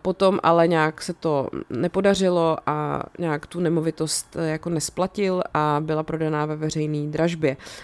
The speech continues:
Ten McLeanův dům teďkon vlastně provozuje Správa národních parků a byl otevřený veřejnosti v roce devatenáct set čtyřicet devět. Dobrý, ne? Tak, a teď tady máme Marka Twaina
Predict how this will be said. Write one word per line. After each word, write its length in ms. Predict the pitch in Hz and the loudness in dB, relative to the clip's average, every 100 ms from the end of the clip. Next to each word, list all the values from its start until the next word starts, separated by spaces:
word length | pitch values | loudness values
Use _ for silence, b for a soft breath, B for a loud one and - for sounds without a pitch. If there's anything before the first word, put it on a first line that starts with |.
| - | -6
Ten 180 | 190 185 | -2 0
McLeanův 420 | 180 185 175 165 | 0 0 0 0
dům 340 | 160 165 156 - | -2 -2 -4 -6
teďkon 340 | 156 - 156 | -8 -6 -4
vlastně 240 | 147 143 151 | -4 -4 -4
provozuje 420 | 147 143 151 139 | -2 -2 -2 -4
Správa 360 | - 143 147 | -4 -2 0
národních 400 | 151 143 151 156 | 0 -2 -2 -4
parků 400 | - 131 - 165 | -4 -4 -4 -8
a 20 | 160 | -6
byl 140 | 147 | -6
otevřený 600 | - 147 151 147 143 131 | -6 -6 -6 -6 -6 -8
veřejnosti 640 | - 151 147 147 127 - 143 | -8 -6 -4 -4 -6 -8 -8
v 80 | 143 | -4
roce 400 | 131 135 151 139 | -4 -4 -6 -4
devatenáct 480 | 143 143 147 151 - | -4 -4 -6 -8 -8
set 140 | - | -12
čtyřicet 420 | 160 - - - 156 | -12 -8 -8 -6 -6
devět. 300 | 135 110 - - | -6 -8 -12 -10
Dobrý, 260 | 165 151 139 | -6 -4 -4
ne? 200 | 139 185 _ B B B B B _ | -6 -6 _ B B B B B _
Tak, 320 | 214 175 - | 10 10 4
a 60 | - | 0
teď 180 | 214 202 | 0 4
tady 200 | 220 208 | 4 4
máme 180 | 202 214 | 4 4
Marka 340 | 190 185 214 | 4 4 0
Twaina 520 | 214 185 165 143 170 | -2 0 2 4 2